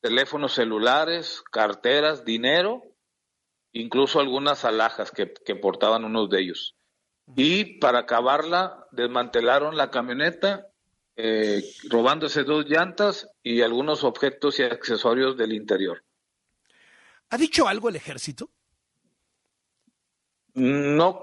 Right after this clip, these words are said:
Speaker 1: tiene cara, don Carlos, para decir algo. Cuando ellos saben que han cometido un ilícito, no un error, un ilícito, un delito,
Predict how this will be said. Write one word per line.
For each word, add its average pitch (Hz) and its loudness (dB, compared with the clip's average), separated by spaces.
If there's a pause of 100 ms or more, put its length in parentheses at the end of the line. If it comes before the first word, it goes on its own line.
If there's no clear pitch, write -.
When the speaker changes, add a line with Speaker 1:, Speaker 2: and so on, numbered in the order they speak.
Speaker 1:
tiene 190 2
cara, 151 2
don 131 -4
Carlos, 135 0
para 117 2
decir 135 0
algo. 135 0 (140)
Cuando 131 0
ellos 175 0
saben 165 0
que 143 2
han 147 -2
cometido 147 0 (520)
un 175 0
ilícito, 147 0
no 143 2
un 180 0
error, 117 0
un 151 2
ilícito, 139 0
un 156 0
delito, 143 -2